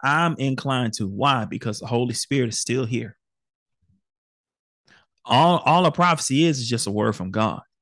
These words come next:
God can speak to anybody. I think what happens is some, a lot of people get, get, get caught up on the title of prophet. You know, that, that's one thing that I noticed. We kinda get hung up on titles a lot.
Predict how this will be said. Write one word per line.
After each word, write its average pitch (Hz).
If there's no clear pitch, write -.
God 160
can 139
speak -
to 107
anybody. 120
I 127
think 151
what 139
happens 135
is 123
some, 135
a 117
lot 123
of 123
people 120
get, 107
get, 113
get 110
caught 120
up 107
on 110
the 110
title 131
of 107
prophet. -
You 160
know, 156
that, 180
that's 180
one 170
thing 147
that 117
I -
noticed. 110
We 180
kinda 151
get 120
hung 123
up 120
on 107
titles -
a 110
lot. 107